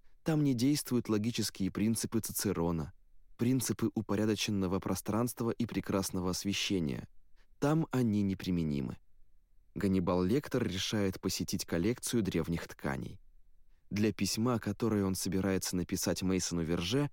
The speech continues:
ему необходимо восстановить в памяти текст Овидия о душистых маслах для лица. Текст этот соотнесен с ткачеством.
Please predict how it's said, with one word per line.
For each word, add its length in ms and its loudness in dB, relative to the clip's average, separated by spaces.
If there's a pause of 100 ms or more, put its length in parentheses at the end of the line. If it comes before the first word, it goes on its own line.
ему 220 2
необходимо 600 2
восстановить 680 0
в 120 -10
памяти 360 2
текст 380 -2
Овидия 500 2
о 140 -2
душистых 580 0
маслах 480 0
для 180 0
лица. 520 -2 (440)
Текст 440 0
этот 240 0
соотнесен 720 2
с 80 -6
ткачеством. 800 -4